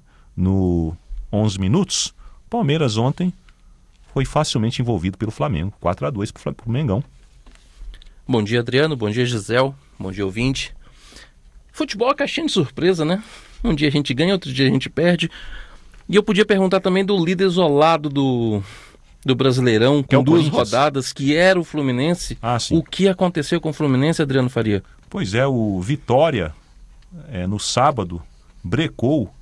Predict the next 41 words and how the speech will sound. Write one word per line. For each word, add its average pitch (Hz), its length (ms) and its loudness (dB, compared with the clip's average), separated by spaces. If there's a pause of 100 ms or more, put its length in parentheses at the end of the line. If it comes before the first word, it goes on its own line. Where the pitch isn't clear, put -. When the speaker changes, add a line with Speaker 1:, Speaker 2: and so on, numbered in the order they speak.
(180)
Speaker 1:
a 101 120 -2
máquina 107 520 0
tricolor. 104 520 -4 (640)
Ali 95 160 -8
conseguiu 117 460 -4
parar 101 240 2
a 90 60 0
máquina, 131 260 -2
mas 214 80 -2
daqui 277 180 -2
a 277 60 0
pouquinho 175 280 0
a - 20 2
gente - 100 -6
fala 143 220 0
de 120 80 -4
Campeonato 123 480 -2
Brasileiro, 123 420 -2
porque 180 380 -2
tá 214 160 2
chegando 196 400 0
a 190 40 2
hora. 165 380 2 (340)
A 143 140 2
contagem 196 640 0
regressiva 190 720 0
denuncia 180 640 0
que 180 180 -4
faltam 208 560 0
apenas 196 760 0 (640)
trinta 311 560 -2
e 135 180 -2
oito 170 340 -2
dias 143 560 -4
para 127 280 -2
a - 20 -10
Copa 135 340 -4
do 107 140 -2
Mundo, 123 320 0
que 131 140 -6
começa 117 600 -2